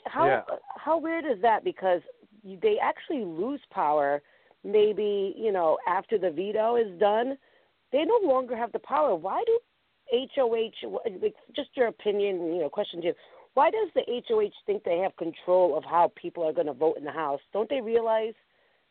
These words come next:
Speaker 1: that after the veto, and if they don't win it, they don't really have any control in the matter?
Speaker 2: <laughs>
Speaker 1: And why do people still kind of, you know, I'm just asking for your opinion, why do people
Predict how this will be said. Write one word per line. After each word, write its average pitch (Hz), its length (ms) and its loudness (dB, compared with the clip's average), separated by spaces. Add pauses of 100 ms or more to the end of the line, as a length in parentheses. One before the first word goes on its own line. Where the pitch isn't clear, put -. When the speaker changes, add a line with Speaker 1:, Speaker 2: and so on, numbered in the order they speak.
(140)
Speaker 1:
that 180 160 -6
after 214 420 -2
the 185 100 -2
veto, 208 440 -2
and 170 80 -4
if 160 100 -6
they 175 140 -4
don't 180 160 -2
win 185 160 -4
it, 214 180 -10
they 170 80 0
don't 185 180 -4
really 185 220 -2
have 180 140 0
any 180 160 -2
control 180 580 2
in 170 140 -2
the 160 60 -2
matter? 156 460 0 (180)
Speaker 2:
<laughs> - 180 -20
Speaker 1:
And 202 120 -2
why 220 160 4
do 277 140 -2
people 247 540 2 (260)
still 226 220 2
kind 220 320 -4
of, 180 120 2 (880)
you 233 60 -4
know, 233 80 4
I'm 214 140 0
just 240 140 -2
asking 214 260 0
for 196 80 -4
your 175 60 2
opinion, 165 220 -6 (220)
why 208 140 4
do 254 60 0
people 233 260 -4